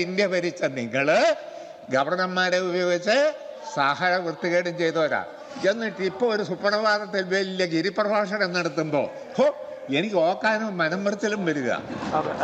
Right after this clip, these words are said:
Speaker 1: തമാശയല്ല. ഇതിപ്പോ നാണം കേട് ഇനി എന്നാ ഉള്ളത്? അതുകൊണ്ട് അതേപ്പറ്റി നിങ്ങളെ ഞങ്ങളുമായിട്ട് കൂടുതൽ സംവാദം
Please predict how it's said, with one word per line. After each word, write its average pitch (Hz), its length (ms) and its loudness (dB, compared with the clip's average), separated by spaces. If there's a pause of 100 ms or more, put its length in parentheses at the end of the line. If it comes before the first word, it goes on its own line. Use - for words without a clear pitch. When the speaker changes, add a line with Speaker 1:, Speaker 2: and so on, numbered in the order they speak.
(380)
Speaker 1:
തമാശയല്ല. 240 540 2 (1700)
ഇതിപ്പോ 240 280 2 (220)
നാണം 208 340 4
കേട് 233 200 0
ഇനി 202 220 -2
എന്നാ 165 220 2
ഉള്ളത്? 135 220 2 (760)
അതുകൊണ്ട് 202 440 2 (720)
അതേപ്പറ്റി 214 440 2 (140)
നിങ്ങളെ 196 340 2 (500)
ഞങ്ങളുമായിട്ട് 214 640 2
കൂടുതൽ 202 260 0 (100)
സംവാദം 185 360 0